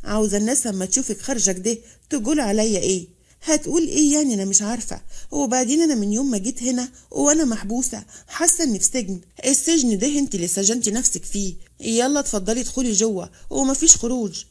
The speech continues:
مش بمزاجك، أنت مش هتتحكم فيا، أنا ممكن أسيب البيت وأمشي." ربى عيسى إيده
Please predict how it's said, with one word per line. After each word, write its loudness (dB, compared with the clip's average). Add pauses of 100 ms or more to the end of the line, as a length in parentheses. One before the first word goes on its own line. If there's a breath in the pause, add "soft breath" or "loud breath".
(200)
مش 2
بمزاجك، -2 (280 soft breath)
أنت 0
مش 8
هتتحكم -4
فيا، -4 (320 loud breath)
أنا 2
ممكن 0
أسيب 0
البيت -2
وأمشي." 2 (380 soft breath)
ربى 2
عيسى 0
إيده -6